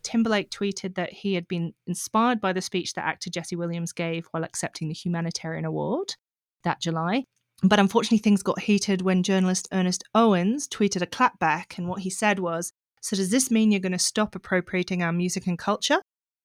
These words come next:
Um, and he wrote that before bringing up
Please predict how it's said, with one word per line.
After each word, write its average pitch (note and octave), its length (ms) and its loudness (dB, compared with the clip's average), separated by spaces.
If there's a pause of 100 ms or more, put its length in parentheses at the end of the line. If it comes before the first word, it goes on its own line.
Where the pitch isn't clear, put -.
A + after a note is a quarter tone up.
(220)
Um, F#3+ 560 6
and G3 240 2
he G#3 140 2
wrote G3 240 4
that F#3+ 220 2 (280)
before G3 320 2
bringing G3+ 340 4
up F3+ 180 2